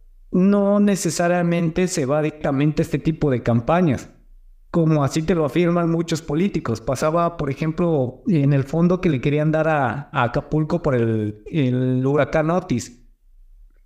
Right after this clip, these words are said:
Dijeron que iban a desaparecer quince fondos del Poder Judicial para de ahí canalizarlos y ayudar a la gente de Acapulco.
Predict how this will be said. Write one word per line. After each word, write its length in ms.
Dijeron 420
que 100
iban 540
a 140
desaparecer 800
quince 380
fondos 460
del 180
Poder 320
Judicial 580
para 240
de 80
ahí 180
canalizarlos 1000
y 140
ayudar 380
a 60
la 140
gente 320
de 80
Acapulco. 800